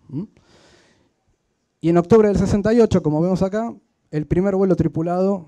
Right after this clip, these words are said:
del programa Apolo, no fue a la Luna ni mucho menos, se mantuvo en la órbita terrestre, pero sirvió para probar la nave de una vez por todas, fuera una nave confiable,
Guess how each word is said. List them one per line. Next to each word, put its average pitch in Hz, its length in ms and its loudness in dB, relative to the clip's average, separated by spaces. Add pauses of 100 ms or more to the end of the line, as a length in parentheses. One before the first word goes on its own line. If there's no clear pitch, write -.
del 135 160 -8
programa 147 280 -4
Apolo, 165 460 0 (540)
no 156 140 2
fue 175 140 2
a 156 40 -2
la 143 100 -4
Luna 185 240 2
ni 143 120 -2
mucho 160 240 -4
menos, 151 440 -6
se - 140 -10
mantuvo 139 320 -4
en 151 80 -2
la 156 60 -2
órbita 151 260 -4
terrestre, 190 480 -4 (140)
pero 160 180 -2
sirvió 180 320 -2
para 165 200 -6
probar 151 420 -4 (200)
la 135 140 -10
nave 165 280 -2
de 135 80 -4
una 131 120 -6
vez 135 100 -8
por 127 160 -10
todas, 160 440 -4 (880)
fuera 139 220 -8
una 131 120 -8
nave 139 200 -6
confiable, 147 580 -4